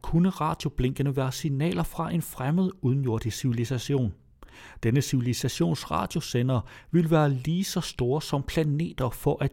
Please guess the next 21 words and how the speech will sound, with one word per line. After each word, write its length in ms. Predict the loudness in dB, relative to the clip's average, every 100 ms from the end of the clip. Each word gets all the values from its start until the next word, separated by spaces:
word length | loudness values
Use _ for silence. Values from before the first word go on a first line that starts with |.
| 0
nå 180 | 0 0
den 120 | -2 -4
krævede 380 | -2 0 0
styrke. 400 | 0 0 0 0 -4 -12 _ -20 -14 2
Noget, 160 | 6 6
der 60 |
kan 220 | 4 -2
virke 220 | 2 2 2
som 280 | 2 0 2
en 180 | 0 2
umulighed 760 | 2 4 4 4 2 2 2
at 100 | 0
skabe, 460 | -4 -2 0 0 -2 -4 -4
men 120 | -4
som 320 | -2 -2 -2
ifølge 520 | -4 -2 0 0 0 0
Avid 240 | 2 -2 -6 -18 -20 -20 -20 -10 -2
og 320 | 0 0 0
Manasvi 560 | 2 4 2 2 2 0 -4
er 200 | -2 -2 -2 -8
tænkeligt. 600 | -2 0 0 -4 -8 -12